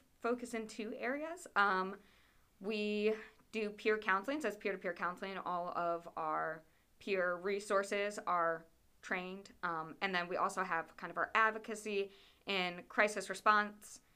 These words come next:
group, which we usually call our peer advocates. Um, but peer advocates can also be peer resources.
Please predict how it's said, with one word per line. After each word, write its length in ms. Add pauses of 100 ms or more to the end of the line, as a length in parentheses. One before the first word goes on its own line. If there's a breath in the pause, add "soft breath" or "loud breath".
(200 soft breath)
group, 380 (100)
which 260
we 120
usually 280
call 140
our 120
peer 240
advocates. 640 (360 soft breath)
Um, 300
but 240
peer 160
advocates 400
can 140
also 180
be 140
peer 200
resources. 760